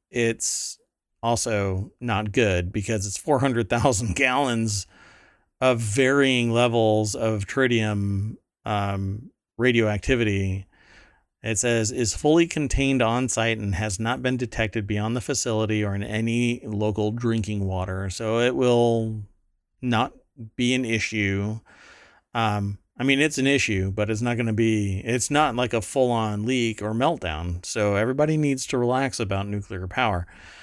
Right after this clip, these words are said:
Um, but some of, uh, Monticello or Monticello's, maybe I should look it up,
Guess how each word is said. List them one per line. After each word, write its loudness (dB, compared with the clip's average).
Um, -2
but -4
some 0
of, 4
uh, 4
Monticello 4
or 4
Monticello's, 2
maybe 2
I 4
should -4
look -2
it -2
up, -2